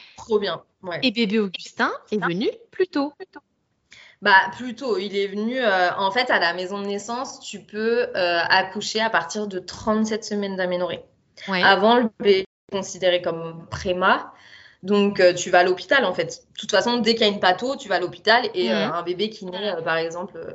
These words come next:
Speaker 1: voilà, trente-six, trente-cinq, bah, tu vas à l'hôpital. C'est pas la maison de naissance. De toute façon, nos sages-femmes, elles sont à, d'astreinte que à partir de,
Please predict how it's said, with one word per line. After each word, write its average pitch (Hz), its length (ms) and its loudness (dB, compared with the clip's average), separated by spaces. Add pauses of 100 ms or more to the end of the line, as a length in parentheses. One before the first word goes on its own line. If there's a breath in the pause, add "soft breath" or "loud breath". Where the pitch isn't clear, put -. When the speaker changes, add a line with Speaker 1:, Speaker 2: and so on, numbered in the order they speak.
Speaker 1:
voilà, 185 240 -10
trente-six, 165 760 -10
trente-cinq, 170 500 -6
bah, 165 200 -8
tu - 120 -16
vas 160 60 -8
à 160 40 -8
l'hôpital. 185 400 0
C'est 180 160 -10
pas 196 100 0
la 202 100 4
maison 185 220 -2
de 180 40 -6
naissance. - 340 -10
De - 360 -16
toute 233 120 0
façon, 214 260 4
nos 226 180 4
sages-femmes, 208 360 2
elles 214 100 -2
sont 180 140 -4
à, 160 300 2
d'astreinte 180 680 -2 (240)
que 247 300 2 (100)
à 240 120 4
partir 175 480 -2
de, 175 760 -8